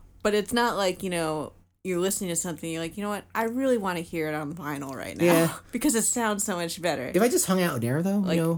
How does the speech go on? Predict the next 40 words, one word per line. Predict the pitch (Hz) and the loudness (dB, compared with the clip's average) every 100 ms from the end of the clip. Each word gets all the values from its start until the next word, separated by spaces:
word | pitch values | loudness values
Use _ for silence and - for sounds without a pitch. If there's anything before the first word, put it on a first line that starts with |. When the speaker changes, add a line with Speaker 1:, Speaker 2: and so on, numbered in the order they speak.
| - | 2
Speaker 2:
but | 175 | 4
there's | 185 | 6
no | 220 | 6
Speaker 1:
I, | |
Speaker 2:
reason | 208 175 | 4 4
to | 214 | 2
Speaker 1:
that | 208 | 2
Speaker 2:
hang | 175 180 | 0 -2
out | - | 0
Speaker 1:
thought | 247 240 233 - - | 2 4 2 -6 -10
Speaker 2:
there. | 180 | -4
Speaker 1:
literally | 214 208 202 190 | 2 2 2 0
never | 185 160 156 | -2 -4 -4
enters | 151 147 127 - | -6 -6 -10 -12
your | - | -12
brain. | - - 165 | -14 -2 2
Speaker 2:
Uh, | |
if | 175 175 | 4 4
I | 185 202 | 4 4
was, | 185 - - | 4 2 2
you | |
know, | 175 | 4
when | 170 | 6
I, | 180 | 4
when | 175 175 | 4 4
I | 165 | 4
lived | 226 196 | 4 4
alone, | 123 113 147 120 | 2 2 0 0
I | |
used | 104 | -4
to | 90 78 | -6 -10
do | |
it. | 76 - | -10 -8
I | |
used | 95 87 92 | -8 -8 -12
to, | - | -10
I'd | 87 80 | -10 -10
grab | - 101 101 | -6 -6 -6
a | |
joint, | 85 82 82 | -8 -10 -10